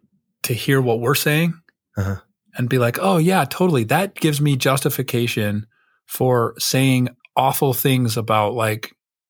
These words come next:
Speaker 1: a person or persons or groups or, or, or that type of thing."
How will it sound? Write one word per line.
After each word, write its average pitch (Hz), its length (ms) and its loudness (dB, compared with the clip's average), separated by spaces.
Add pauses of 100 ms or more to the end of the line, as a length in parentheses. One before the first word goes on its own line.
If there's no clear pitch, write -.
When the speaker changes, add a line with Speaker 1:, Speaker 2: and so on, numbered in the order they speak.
(300)
Speaker 1:
a - 60 -8
person 131 480 2
or 117 100 2
persons 120 500 0
or 113 80 0
groups 117 560 -2
or, 113 460 0
or, 113 240 -4
or 117 60 -2
that 104 160 -4
type 98 160 -4
of 95 60 -14
thing." - 140 -14